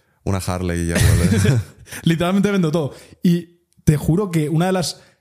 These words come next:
Speaker 2: de los vehículos que más, eh, feliz m-, me hacen es una moto eléctrica que tengo. Que
Speaker 1: Ya, lo he
Speaker 2: parece,
Speaker 1: visto.
Speaker 2: sí, parece una Harley. Em, cuando vengas a Madrid te la, te la dejo. Y te juro que ir por la ciudad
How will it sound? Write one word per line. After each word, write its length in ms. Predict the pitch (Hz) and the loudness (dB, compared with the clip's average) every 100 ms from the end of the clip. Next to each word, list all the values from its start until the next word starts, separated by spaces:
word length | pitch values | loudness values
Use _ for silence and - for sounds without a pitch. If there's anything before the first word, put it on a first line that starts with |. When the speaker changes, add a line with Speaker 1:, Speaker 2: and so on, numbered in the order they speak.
| - | 0
Speaker 2:
de 120 | 151 | 2
los 120 | 151 | 2
vehículos 420 | 143 135 131 120 | 0 2 0 0
que 100 | - | -2
más, 460 | 120 135 156 - _ _ _ | -2 -2 -4 -10 _ _ _
eh, 180 | 165 151 | -2 -2
feliz 400 | 139 143 139 - - | 0 0 0 -4 -6
m-, 140 | 143 | -4
me 200 | - 139 | 0 0
hacen 440 | 123 127 202 202 _ - - _ | 0 -2 -4 -4 _ -20 -20 _
es 180 | 175 143 | -2 0
una 100 | 147 | 2
moto 240 | 135 143 127 | 2 2 0
eléctrica 340 | 139 156 151 | 0 0 -2
que 100 | 120 | -2
tengo. 340 | 123 165 - _ _ - | 0 -2 -4 _ _ -8
Que 80 | 101 | -2
Speaker 1:
Ya, 60 | |
lo 60 | 104 | 0
he 80 | 101 | 2
Speaker 2:
parece, 140 | 95 | 0
Speaker 1:
visto. 340 | 95 - 85 85 _ | -2 -4 -8 -8 _
Speaker 2:
sí, 120 | - 147 | -2 0
parece 280 | 117 117 | 0 0
una 80 | 147 | 0
Harley. 380 | 131 135 175 247 - _ | 0 0 0 -4 -10 _
Em, 640 | 147 127 123 117 113 110 113 - | 0 2 2 2 2 0 -2 -2
cuando 180 | 123 | 0
vengas 160 | 123 139 | 0 0
a 20 | |
Madrid 240 | 123 120 135 | 2 0 0
te 80 | |
la, 220 | 120 113 117 | -2 -4 -4
te 80 | |
la 100 | 117 | -2
dejo. 260 | 110 120 190 - _ _ _ _ - | -2 -2 -6 -8 _ _ _ _ -2
Y 100 | 160 | 0
te 100 | 131 | 0
juro 320 | 120 147 175 | 0 0 0
que 300 | 156 143 - - | 0 -2 -4 -2
ir 120 | 147 | 0
por 120 | 175 | 2
la 80 | 165 | 0
ciudad 340 | - 123 113 | 0 0 0